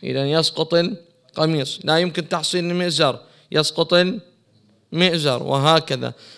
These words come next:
كل شيء لا يمكن تحصيله أو يتعذر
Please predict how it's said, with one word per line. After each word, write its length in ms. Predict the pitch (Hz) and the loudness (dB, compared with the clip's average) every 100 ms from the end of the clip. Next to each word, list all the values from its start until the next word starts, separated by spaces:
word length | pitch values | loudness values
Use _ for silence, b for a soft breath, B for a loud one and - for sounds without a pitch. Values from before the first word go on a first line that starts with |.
| B | B
كل 460 | 226 226 214 175 151 | 6 8 6 2 2
شيء 420 | 165 151 139 143 | 4 2 2 -2
لا 440 | 147 147 160 175 | -2 0 6 8
يمكن 720 | 196 196 196 180 - 175 160 143 | 8 6 4 2 0 2 4 2
تحصيله 760 | 156 151 - 156 147 156 156 - | 0 0 -2 -2 0 0 0 2
أو 180 | 175 175 | 4 6
يتعذر 880 | 175 175 170 151 190 151 143 139 | 4 4 4 6 4 4 2 2